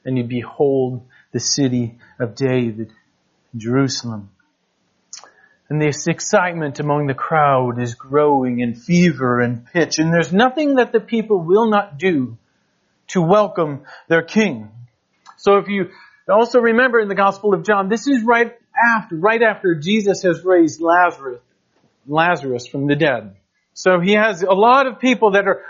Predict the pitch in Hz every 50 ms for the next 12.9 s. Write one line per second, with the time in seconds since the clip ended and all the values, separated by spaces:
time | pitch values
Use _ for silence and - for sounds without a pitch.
0 | - - _ - - 214 262 277 294 294 269 262 262 247 240 233 220 214 208 180
1 | 180 214 247 254 247 247 240 247 - - - 240 240 254 269 269 240 240 214 220
2 | 220 208 202 202 - 202 214 180 156 170 202 233 226 - - - - _ _ _
3 | _ _ _ _ _ _ _ - 190 208 220 240 233 226 214 226 262 294 285 285
4 | 285 269 240 233 - - - 220 202 196 202 208 196 185 185 180 180 - 220 214
5 | 196 185 180 226 226 226 208 202 202 196 196 - 196 220 233 254 269 269 277 247
6 | 214 208 - 208 196 190 185 - 190 185 185 180 170 147 - 190 214 254 277 277
7 | 233 202 180 - - 160 156 151 151 160 185 196 - _ _ _ _ _ _ _
8 | _ - 170 160 180 180 190 185 165 - - 208 196 180 151 156 170 175 202 202
9 | 147 110 98 107 127 135 135 - 180 165 165 165 165 151 - - 175 170 160 160
10 | 165 170 143 131 123 - - - 196 208 220 214 185 180 190 180 160 175 180 185
11 | 180 156 135 - - 143 123 123 123 - - 190 214 214 214 202 185 - 170 202
12 | 208 196 202 - 180 165 151 147 196 202 175 151 131 127 135 135 -